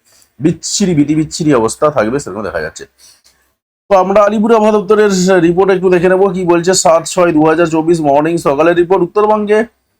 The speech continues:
এক টানা তেরো তারিখ পর্যন্ত বৃষ্টির সম্ভাবনার কথা বলা হচ্ছে, হালকা থেকে মাঝারি বৃষ্টিপাতের কথা বলা হয়েছে।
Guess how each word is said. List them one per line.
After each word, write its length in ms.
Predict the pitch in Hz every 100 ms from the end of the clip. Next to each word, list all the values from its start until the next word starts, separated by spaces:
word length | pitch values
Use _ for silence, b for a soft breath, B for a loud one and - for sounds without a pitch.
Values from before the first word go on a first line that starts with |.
| _ -
এক 220 | 147 160
টানা 180 | 190 185
তেরো 200 | 170 165
তারিখ 260 | 170 180 175
পর্যন্ত 320 | 185 185 185
বৃষ্টির 340 | 165 160 -
সম্ভাবনার 400 | - 160 165 170
কথা 120 | 170
বলা 160 | 147 147
হচ্ছে, 180 | 170 165
হালকা 220 | 147 135
থেকে 160 | 147 151
মাঝারি 300 | 135 139 147
বৃষ্টিপাতের 460 | 143 - 147 147
কথা 140 | 156 151
বলা 200 | 120 123
হয়েছে। 340 | 147 151 185